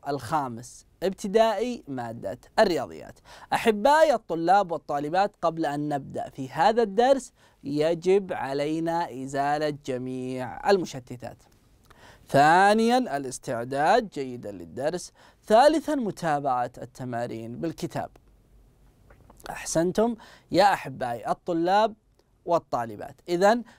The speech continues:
دعونا نتعرف على هذا الدرس. إذن لدينا هنا عنوان الدرس ستة، العدد ستة وعشرون. إذن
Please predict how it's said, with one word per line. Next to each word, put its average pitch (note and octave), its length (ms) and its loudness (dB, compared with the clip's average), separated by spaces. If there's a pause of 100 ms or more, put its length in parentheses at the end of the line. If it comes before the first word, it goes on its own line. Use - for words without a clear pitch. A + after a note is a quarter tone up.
(120)
دعونا A3+ 460 2
نتعرف D3+ 680 -4 (760)
على D3+ 440 2 (640)
هذا G3+ 420 2
الدرس. - 520 -14 (640)
إذن D3 320 -2 (1120)
لدينا D#3+ 380 2
هنا D3+ 340 -2
عنوان C#3+ 560 -8
الدرس C#3 680 -4 (360)
ستة، F#3+ 720 0
العدد E3 540 -2
ستة D3+ 460 -8
وعشرون. D3+ 520 -4 (580)
إذن D#3 440 0